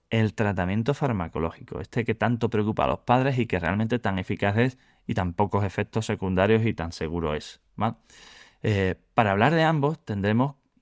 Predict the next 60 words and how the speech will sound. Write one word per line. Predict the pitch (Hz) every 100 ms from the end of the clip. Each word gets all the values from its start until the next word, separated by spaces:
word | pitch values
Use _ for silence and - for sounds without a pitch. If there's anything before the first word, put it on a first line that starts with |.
| -
yo | - 147
creo | 156 156
que |
más | 135 110
de | 113
un | 110
episodio, | 101 - 123 92
porque | 78 78
tenemos | 76 85 110
que | -
hablar | 113 104
de | 85
lo | 73
que | 73
es | 90
el, | 110 107 90 - - - -
los | - 101
suplementos, | 113 98 92 120 117 117
lo | 110
que | 90
son | 92
los | 101 -
tratamientos | 95 95 120 120
y |
después | 92 101
ir | 113 120
a | 107
cada | 95 98 107
uno | 117 131 95
de | 87
ellos, | 85 - - -
¿vale? | 127 -
Veremos | 147 101 110 110
si | 113
nos | 107
da | 107
tiempo | 110 113 110
a, | 101
a | 101
incluir | 113 110 113
todo | 113 110
esto | 110 -
en | 107
un | 110
episodio | 107 110 110 95
para | 104
cada | 92 90
uno | 104 170 - _
o | 82
tenemos | 92 87 90
un | 101 92
episodio | 90 - 87 95 - - - - _ -
para | 107 101 92 90
general | 113 104 104 127
y |
después | 107 - 95
uno | 92
específico | 87 95 - 107 113 113
para | - 90 82
cada | 82 76 69 -